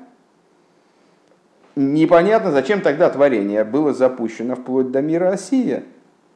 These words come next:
Только по той причине, что именно в мире Осия возможно выполнение заповедей в материальном действии, а именно их выполнение, а не постижение не, а, осмысление всемогущества Творца,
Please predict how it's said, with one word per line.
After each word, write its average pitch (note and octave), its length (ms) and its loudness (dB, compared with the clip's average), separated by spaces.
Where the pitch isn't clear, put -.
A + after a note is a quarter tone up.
Только A#2+ 280 0
по A#2 140 -4
той A#2 160 -4
причине, B2 500 -8
что - 180 -8
именно A#2+ 400 -4
в G2 120 -8
мире A#2 340 -4
Осия E3 340 -6
возможно G2+ 560 -8
выполнение B2 580 -10
заповедей G#2+ 400 -10
в A#2+ 60 -10
материальном C3+ 420 -10
действии, F#3 400 -10
а A2 120 0
именно D3+ 420 -4
их A#3+ 340 -4
выполнение, D3+ 800 -4
а D3+ 180 2
не F3 180 0
постижение E3+ 1160 -4
не, D#3 340 0
а, A2+ 840 0
осмысление C3 1160 -2
всемогущества A#2 800 -4
Творца, G#2+ 680 -4